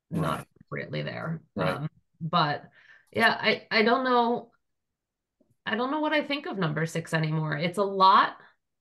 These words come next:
Speaker 1: to ask for. And from what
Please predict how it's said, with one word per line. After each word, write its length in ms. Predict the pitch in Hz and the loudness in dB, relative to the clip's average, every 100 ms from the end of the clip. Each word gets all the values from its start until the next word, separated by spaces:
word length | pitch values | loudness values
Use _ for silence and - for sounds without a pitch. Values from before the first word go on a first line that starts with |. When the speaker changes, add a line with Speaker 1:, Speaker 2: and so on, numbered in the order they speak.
| _ _ _ _ _ _ _ _ | _ _ _ _ _ _ _ _
Speaker 1:
to 180 | 247 - | -4 2
ask 360 | 190 220 - - | 2 2 -2 -10
for. 640 | - 190 175 180 196 - _ _ - | -2 2 2 4 2 -2 _ _ 2
And 400 | 196 202 196 - | 4 2 -4 -4
from 220 | 214 208 | -2 2
what 340 | 214 220 - | 2 0 -4